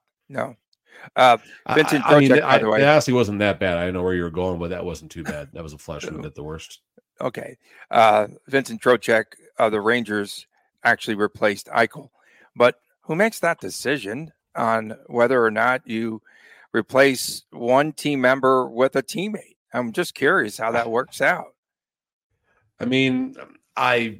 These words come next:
Speaker 2: heard under the table that players from the Golden Knights denied to go. I don't know how solid that is.
Speaker 1: They turned it
Speaker 2: Um,
Speaker 1: down, you mean? They
Speaker 2: I
Speaker 1: turned
Speaker 2: heard,
Speaker 1: down
Speaker 2: I heard multiple players from the Golden Knights turned it down.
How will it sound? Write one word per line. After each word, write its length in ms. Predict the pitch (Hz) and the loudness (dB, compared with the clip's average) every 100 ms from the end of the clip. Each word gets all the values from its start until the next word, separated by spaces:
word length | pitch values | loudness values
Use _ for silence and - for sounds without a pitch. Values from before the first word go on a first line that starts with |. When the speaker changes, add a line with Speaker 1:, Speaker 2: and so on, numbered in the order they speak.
| _ | _
Speaker 2:
heard 760 | - - 151 170 156 147 131 - | -20 -2 2 4 4 4 2 -4
under 280 | 123 120 113 | -2 -2 -2
the 140 | 98 92 | -4 -6
table 560 | - 98 101 104 110 | -6 -2 -2 0 0
that 380 | 98 92 87 _ | 2 -2 -4 _
players 520 | - 98 92 90 87 | -6 -2 -2 -2 -4
from 200 | - 92 | -8 -10
the 80 | 87 | -10
Golden 320 | 80 87 85 | -6 -8 -6
Knights 240 | 82 80 - | -10 -12 -14
denied 540 | - 76 73 73 85 - | -16 -14 -12 -12 -14 -14
to 100 | 87 | -10
go. 300 | 98 226 - _ _ _ _ _ - | -10 -10 -16 _ _ _ _ _ -6
I 100 | 92 | -4
don't 180 | 95 90 | -4 -4
know 220 | 87 85 | -4 -4
how 440 | 90 85 82 - - | -4 -4 -6 -10 -12
solid 600 | - - 87 85 87 80 | -8 -4 -2 -2 -4 -4
that 200 | 80 80 | -6 -6
is. 360 | 76 - 190 | -6 -6 -6
Speaker 1:
They 120 | 196 - | -8 0
turned 220 | 151 - | 2 2
it 80 | - | 0
Speaker 2:
Um, 60 | |
Speaker 1:
down, 300 | 120 120 120 | 2 2 0
you 100 | 107 | -4
mean? 300 | 104 117 143 - | -6 -8 -10 -8
They 140 | 113 110 | -6 0
Speaker 2:
I 100 | 110 | 2
Speaker 1:
turned 100 | 117 | 6
Speaker 2:
heard, 120 | 117 | 6
Speaker 1:
down 100 | 113 | 6
Speaker 2:
I 40 | 110 | 4
heard 180 | 123 | 2
multiple 400 | 107 113 117 120 | 6 6 6 2
players 340 | 107 110 104 98 | 4 4 4 2
from 140 | 98 | -4
the 80 | 98 | -4
Golden 260 | 95 98 92 | 0 0 0
Knights 200 | 90 - | -6 -8
turned 240 | 92 87 | -8 -8
it 60 | 80 | -10
down. 200 | 73 | -14